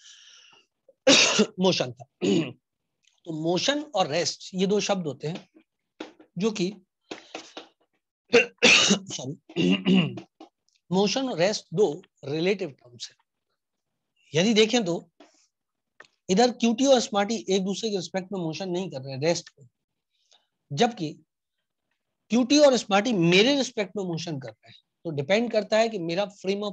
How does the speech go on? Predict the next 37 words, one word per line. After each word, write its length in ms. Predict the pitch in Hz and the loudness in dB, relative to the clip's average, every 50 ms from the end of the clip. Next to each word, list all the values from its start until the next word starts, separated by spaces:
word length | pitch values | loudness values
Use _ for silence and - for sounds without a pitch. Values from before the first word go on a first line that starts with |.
| 190 175 | -10 -12
reference 380 | 151 - - 180 180 175 160 - | -14 -12 -10 -10 -10 -12 -14 -16
क्या 160 | - 139 120 | -16 -16 -14
है, 60 | 127 | -12
मैं 140 | 143 156 156 | -12 -12 -10
कहां 300 | - 160 160 190 220 208 | -8 -8 -8 -6 -8 -8
से 120 | - 214 | -8 -6
बैठ 260 | 180 156 151 147 - | -4 -4 -6 -6 -6
करके 240 | 165 160 156 170 160 | -8 -6 -6 -6 -6
देख 200 | 131 139 135 127 | -6 -6 -8 -10
रहा 140 | - - 110 | -12 -18 -20
हूं। 100 | 113 - _ _ - | -20 -20 _ _ -4
यदि 200 | 156 190 208 240 | -2 0 0 2
मान 220 | 220 202 214 233 220 | 2 2 2 2 2
लो 280 | 165 143 104 - - _ _ | 0 -2 -4 -6 -10 _ _
<clears throat> 100 | - - - - 165 165 165 165 123 120 117 - _ _ _ _ _ _ _ _ _ _ _ _ _ _ _ _ _ _ - | -8 -4 -2 0 0 0 -2 -4 -8 -10 -10 -12 _ _ _ _ _ _ _ _ _ _ _ _ _ _ _ _ _ _ -4
मैं 80 | 185 | -4
अपना 220 | 190 190 208 202 208 | -2 -2 -2 -2 -2
नाम 200 | 208 208 208 175 | -2 -2 -2 -4
बदल 240 | 170 165 196 196 | -4 -4 -4 -4
के 200 | 170 - 156 151 - - _ - | -6 -10 -14 -18 -20 -20 _ -6
इधर 360 | 156 151 165 151 127 - - _ _ _ _ _ _ _ _ - | -2 0 0 0 0 -4 -10 _ _ _ _ _ _ _ _ -12
स्मार्टी 340 | 147 - - 170 170 170 196 | -10 -8 -6 -4 -4 -2 -2
को 100 | 190 185 | -2 -4
खड़ा 220 | 165 175 151 131 123 | -4 -4 -4 -6 -6
कर 180 | 120 120 120 | -8 -12 -16
दूं 300 | 120 127 127 120 _ - - _ _ _ _ _ _ - - - - _ _ _ _ _ _ - | -16 -18 -20 -20 _ -20 -20 _ _ _ _ _ _ -20 -20 -20 -20 _ _ _ _ _ _ 2
और 200 | 175 202 208 202 - | 4 4 4 2 -2
स्मार्टी 400 | 175 170 165 208 202 226 220 262 | -6 -4 -2 -2 -2 -2 -2 -4
cart 380 | 220 - - 175 180 196 220 214 233 | -4 -2 0 2 4 2 2 0 -2
में 140 | 254 269 247 | -4 -4 -2
बैठ 200 | 233 233 220 - | -2 -2 -2 -4
के 100 | 240 226 | -8 -8
क्यूटी 300 | - 226 226 220 240 240 | -8 -8 -8 -6 -6 -6
को 100 | 247 233 | -4 -2
देख 240 | 190 208 185 - 202 | 0 -2 0 0 0
रहा 80 | 208 | 0
है 160 | 202 208 226 | 0 0 -2